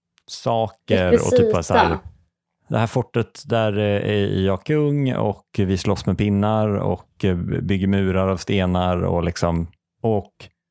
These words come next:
Speaker 1: Linnea beskrev en lek som när hon lekte när hon var liten som var typ så här att de kunde gå till en buske och bara, "Vi leker att vi bor här och du är min häst."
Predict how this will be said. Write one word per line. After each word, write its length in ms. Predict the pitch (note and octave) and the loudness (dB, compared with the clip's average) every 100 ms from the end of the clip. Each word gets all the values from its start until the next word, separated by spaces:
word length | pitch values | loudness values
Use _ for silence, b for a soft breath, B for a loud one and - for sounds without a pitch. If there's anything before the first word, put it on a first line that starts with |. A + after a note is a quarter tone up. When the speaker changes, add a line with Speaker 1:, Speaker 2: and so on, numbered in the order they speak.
| _ _ _ - | _ _ _ -4
Speaker 1:
Linnea 380 | A#2+ A#2 A2 | 0 2 2
beskrev 340 | B2 B2 A2+ G2+ | 0 -2 0 0
en 80 | G2 | 2
lek 260 | F#2+ F2+ | 0 -2
som 440 | - F#2 F#2 F#2 - _ _ _ _ _ _ _ _ - | -2 0 2 0 -4 _ _ _ _ _ _ _ _ -8
när 140 | C2 | -2
hon 320 | G#2 A#2+ A#2+ G#2+ | 0 2 0 0
lekte 280 | G2+ - | -2 -2
när 60 | G2+ | 0
hon 100 | G#2 | 2
var 80 | G#2+ | 2
liten 300 | G#2 - F#2 | 0 -2 -2
som 140 | G#2 | 0
var 120 | G2 | 0
typ 140 | F#2 F2 | -2 -2
så 100 | F#2+ | -2
här 40 | |
att 60 | F2+ | 0
de 120 | G2 | 0
kunde 180 | G2 G2+ | 0 0
gå 140 | F#2+ | 0
till 100 | F2+ | 0
en 100 | F#2+ | 0
buske 540 | F#2 A2 - - A#2 - | 2 -2 -6 -2 0 0
och 100 | G2 | -4
bara, 360 | F2 F2+ F2+ B2+ | -2 -2 -2 -4
"Vi 80 | A#2+ | -2
leker 340 | C#3 D#3 - | 0 -2 0
att 160 | B2+ G#2+ | -2 0
vi 80 | G#2+ | -4
bor 340 | G2 D#3 C3 | -2 0 0
här 280 | E2+ E2+ E2+ | -2 -2 0
och 120 | F#2+ | 0
du 180 | F#2+ F#2+ | 0 0
är 40 | |
min 200 | F#2 F#2 | 0 0
häst." 540 | G2 A#2+ - - - | 2 0 -2 -6 -8